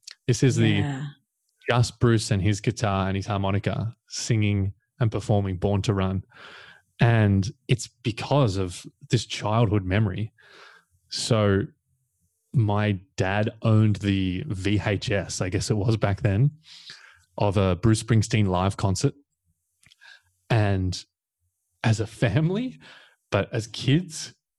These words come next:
Speaker 1: I just remember I must have watched that V H S a couple of hundred times. Like, I watched it so many times.
Speaker 2: Hmm.
Speaker 1: And I can remember all the songs in all of the, the, the right order and everything, but there's that,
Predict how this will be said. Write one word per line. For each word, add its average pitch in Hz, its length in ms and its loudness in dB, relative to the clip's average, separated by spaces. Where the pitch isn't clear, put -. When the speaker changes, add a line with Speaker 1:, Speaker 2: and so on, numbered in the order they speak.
Speaker 1:
I 113 100 2
just - 460 -2
remember 98 580 2
I 107 120 -2
must 113 460 2
have 98 180 -2
watched 104 300 -4
that 101 200 0
V 92 200 0
H 92 280 -2
S - 460 -6
a - 80 -6
couple - 400 -2
of 87 80 -2
hundred 92 300 -2
times. 90 340 -4
Like, 110 140 -10
I 120 100 -2
watched 107 340 -2
it - 120 -6
so - 460 0
many 113 340 4
times. 92 580 -6
Speaker 2:
Hmm. 196 180 -8
Speaker 1:
And 113 120 2
I 113 120 2
can 120 160 4
remember 113 260 6
all 127 240 6
the 123 100 4
songs 110 340 4
in 98 100 2
all 131 240 4
of 120 100 -2
the, 110 100 2
the, 104 140 0
the 98 120 -2
right 104 260 2
order 113 240 4
and 95 100 4
everything, 104 280 4
but 131 140 0
there's 104 200 2
that, - 180 0